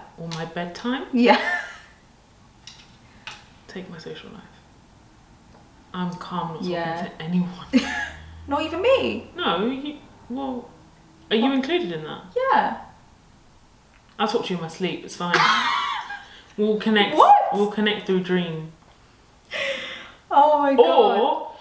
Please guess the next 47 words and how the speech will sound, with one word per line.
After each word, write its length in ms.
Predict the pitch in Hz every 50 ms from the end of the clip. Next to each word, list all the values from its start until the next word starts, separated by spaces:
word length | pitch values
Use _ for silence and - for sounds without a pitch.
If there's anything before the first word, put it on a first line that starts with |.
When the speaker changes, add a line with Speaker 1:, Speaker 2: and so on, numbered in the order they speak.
| - - - - - -
Speaker 1:
we'll 360 | 202 233 262 262 254 240 208
manage 440 | 208 240 233 226 220 208 - - -
to, 80 | - 214
like, 260 | 208 196 196 - -
connect 380 | - 208 208 196 - - - -
through 220 | - - 202 185
careers. 580 | - - 196 185 185 180 165 156 - - 151 - - - - - - - - - - - -
Speaker 2:
<laughs> 640 | - - - - - - - - _ _ - - 202
Speaker 1:
There's, 320 | - 208 208 202 190 190
uh, 400 | 202 - - 160 156 - - -
social 460 | - - - 226 220 240 247 240 226 -
Speaker 2:
Yeah. 120 | - -
Speaker 1:
life, 300 | 190 196 196 196 196 - - - - - -
nah, 580 | 185 185 180 170 165 165 160 160 156 160 165 175
you 100 | 208 214
can 120 | 214 220
have 200 | 202 208 202 175
it. 200 | 156 131 120 - - - - - - _ _ - - -
I 140 | 233 262 302
mean, 100 | 311 285
I'll, 140 | 285 294
I'll 160 | - - 190 196 185
Speaker 2:
Okay. 0 |
Speaker 1:
miss 260 | 180 214 269 262 - -
it. 420 | 156 175 226 277 294 - - - - - _ _ - - - - - - - -
Speaker 2:
Yeah. 500 | 185 190 190 165 151 156 151 185 - - -
Speaker 1:
But 160 | 190 180 190
you 120 | 202 190
can 120 | 190 185 175
have 200 | 175 170 160 156
it. 220 | 147 147 151 - - - - - - - _ - - - -
Speaker 2:
Yeah, 100 | 214 202
Speaker 1:
I 60 | 196 185
Speaker 2:
I 60 | 208
Speaker 1:
need, 60 | 220 240
Speaker 2:
can't 160 | 269 - -
do 80 | 339
sleep. 300 | - - - 156 139 131
Speaker 1:
I 100 | 202 220
need 140 | 220 220 240
Speaker 2:
I 40 | 247
can't 100 | - 262
Speaker 1:
my 80 | 254 247
Speaker 2:
do 60 | 180
Speaker 1:
sleep. 200 | 180 185 202 196
Speaker 2:
sleep. 240 | 196 220 240 - - 180
Yeah. 360 | 180 165 - 120 - -